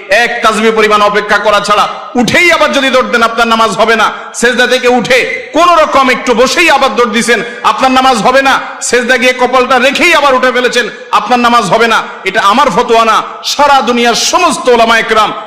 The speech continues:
সমস্ত ফকিহদের মুত্তাফাক আলাই ফতোয়া। এই জন্য নামাজের ভিতরে তাড়াহুড়া করা থেকে বাঁচার চেষ্টা করবো তো ইনশাআল্লাহ।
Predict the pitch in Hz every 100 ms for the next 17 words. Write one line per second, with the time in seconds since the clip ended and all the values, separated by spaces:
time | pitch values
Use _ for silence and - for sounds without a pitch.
0 | - - 269 330 - 254 226 220 226 214
1 | 220 220 - 247 269 277 226 226 202 175
2 | 165 160 139 110 - - - 147 170 170
3 | 165 170 165 160 165 151 165 160 165 180
4 | 190 180 180 196 247 233 - 202 - 185
5 | 185 196 196 202 208 226 226 220 - 226
6 | 233 240 -